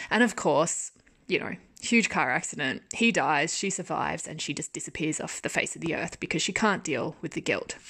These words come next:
And Dongju, who really, really likes her, just sort of, you know,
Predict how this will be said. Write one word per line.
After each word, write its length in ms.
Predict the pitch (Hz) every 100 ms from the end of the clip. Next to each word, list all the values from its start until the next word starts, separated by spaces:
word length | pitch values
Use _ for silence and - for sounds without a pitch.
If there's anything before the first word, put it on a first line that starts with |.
| - - _ _ - - - -
And 240 | 202 185
Dongju, 480 | 208 208 180 151 165
who 120 | 180
really, 260 | 170 196 160
really 200 | 160 160
likes 320 | 175 262 -
her, 240 | 160 170 208 - - - -
just 260 | - 185 -
sort 180 | 202
of, 320 | 196 185 - - - - - _ _ _ _ _
you 140 | 214 233
know, 240 | 143 196